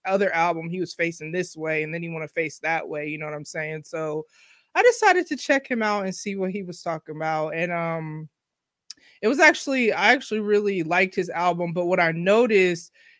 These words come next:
is that while I was listening to his album, my mood changed, which I'm actually going to just take this off so I can, uh,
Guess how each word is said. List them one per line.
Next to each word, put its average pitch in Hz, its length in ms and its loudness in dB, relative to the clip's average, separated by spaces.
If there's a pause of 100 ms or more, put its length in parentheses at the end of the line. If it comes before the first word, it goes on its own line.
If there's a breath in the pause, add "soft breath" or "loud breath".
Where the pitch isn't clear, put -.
is 170 140 -4
that 170 240 2
while 180 240 4
I 175 80 4
was 156 260 -4
listening 240 500 0
to 220 180 -2
his 190 160 -4
album, 165 760 -2 (340)
my 165 240 -2
mood 185 680 -2
changed, 240 920 -2
which 165 240 -18
I'm 180 180 -12
actually 208 520 -12
going 165 460 -14 (140)
to 147 420 -10
just - 380 -16
take 123 260 -16 (120)
this 120 360 -16
off 104 320 -14
so - 220 -16
I 123 140 -12
can, - 460 -20 (920)
uh, - 420 -16